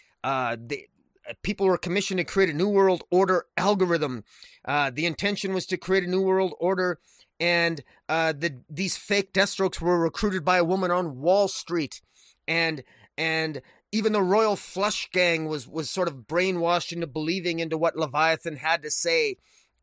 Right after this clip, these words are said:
and all of this stuff, the fake Deathstroke, the Lois Lane's brother, the Royal Flush Gang, Silicon Valley, New World Order, Wall Street agents. This is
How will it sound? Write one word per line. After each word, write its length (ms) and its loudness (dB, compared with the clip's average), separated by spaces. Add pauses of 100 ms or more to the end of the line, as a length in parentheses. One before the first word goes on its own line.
and 340 0 (1000)
all 180 6
of 120 4
this 160 0
stuff, 300 0
the 100 -2
fake 260 -2
Deathstroke, 480 0
the 80 -2
Lois 320 4
Lane's 240 0
brother, 300 2
the 120 -4
Royal 240 6
Flush 300 0
Gang, 220 0
Silicon 480 0
Valley, 360 2
New 200 -4
World 320 2
Order, 400 0 (240)
Wall 280 4
Street 320 -4
agents. 480 -2 (280)
This 160 0
is 120 0